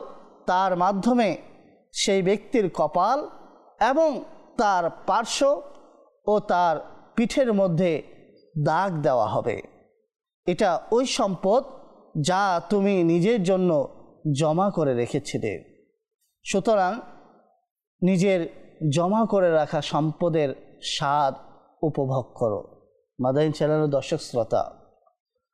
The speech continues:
সম্পদ জমা করছেন ভালো কথা, তবে এই সম্পদের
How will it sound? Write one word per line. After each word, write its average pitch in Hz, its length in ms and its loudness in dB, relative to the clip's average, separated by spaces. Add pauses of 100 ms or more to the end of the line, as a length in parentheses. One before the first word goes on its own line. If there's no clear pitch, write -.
(220)
সম্পদ 226 680 0 (440)
জমা 156 340 0
করছেন 170 560 -2
ভালো 127 300 0
কথা, - 480 -6 (480)
তবে 143 200 -2 (120)
এই 165 140 2
সম্পদের 190 800 0